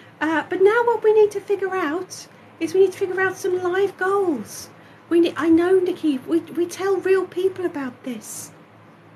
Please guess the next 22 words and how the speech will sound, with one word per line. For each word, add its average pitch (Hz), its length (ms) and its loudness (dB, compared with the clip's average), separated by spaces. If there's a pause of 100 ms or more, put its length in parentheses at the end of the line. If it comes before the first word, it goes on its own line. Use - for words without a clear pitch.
(400)
And 311 160 -2
they 349 140 2
are 349 180 4
intrigued 403 600 2
and 403 120 2
disturbed 339 600 -4
in 302 80 2
equal 453 380 0
measure, 370 420 -2 (460)
which 370 140 -4
is 427 100 0
exactly 466 460 0
what 381 180 2
we're 349 80 -4
going 302 280 0
for. 240 320 -10 (280)
I 359 60 -4
mean, 415 160 6
let's 381 200 2
face 330 280 -2
it, 311 140 -2
we're 359 300 0